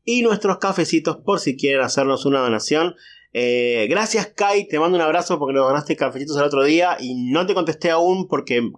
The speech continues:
colgué, saqué la notificación y se fue de mi cabeza.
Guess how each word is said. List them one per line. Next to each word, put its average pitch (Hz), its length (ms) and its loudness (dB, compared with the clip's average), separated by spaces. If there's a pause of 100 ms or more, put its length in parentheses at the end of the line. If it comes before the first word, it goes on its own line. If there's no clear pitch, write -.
(140)
colgué, 120 500 0
saqué 107 380 -4
la 170 80 2
notificación 131 640 -2 (340)
y 120 140 -4
se 113 140 -2
fue 180 180 0
de 165 60 2
mi 151 100 0
cabeza. 139 420 0